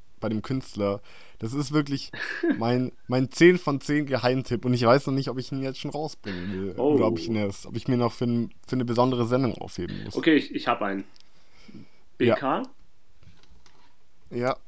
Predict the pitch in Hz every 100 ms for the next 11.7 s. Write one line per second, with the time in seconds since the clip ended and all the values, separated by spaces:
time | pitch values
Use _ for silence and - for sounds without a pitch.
0 | - - - - 117 107 127 139 110 117
1 | 113 101 98 92 98 104 98 90 98 -
2 | 104 - 95 95 104 - - - - 113
3 | 117 - - - - - - - - -
4 | - - - - 127 127 131 127 - 123
5 | 139 160 156 135 131 131 - 120 117 -
6 | 120 135 147 - _ _ _ _ _ _
7 | _ _ _ _ - 117 110 117 131 131
8 | - 117 110 117 131 131 127 127 - _
9 | _ _ _ _ _ - - 117 110 110
10 | 151 196 - 127 120 - 139 139 104 98
11 | 101 98 117 110 110 110